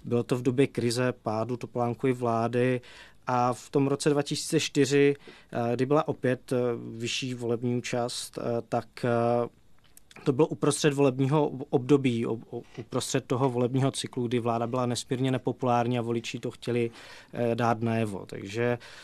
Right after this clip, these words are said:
volby v roce dva devatenáct asi také budou mít nižší volební účast, protože se konají krátce po těch sněmovních, navíc nebyla ani sestavená vláda, takže nejsou to ty volby uprostřed, eh,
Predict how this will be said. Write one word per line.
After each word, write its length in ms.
volby 380
v 60
roce 240
dva 160
devatenáct 600
asi 220
také 260
budou 180
mít 200
nižší 260
volební 340
účast, 240
protože 260
se 120
konají 280
krátce 360
po 140
těch 180
sněmovních, 600
navíc 260
nebyla 240
ani 180
sestavená 500
vláda, 360
takže 540
nejsou 320
to 120
ty 240
volby 380
uprostřed, 680
eh, 40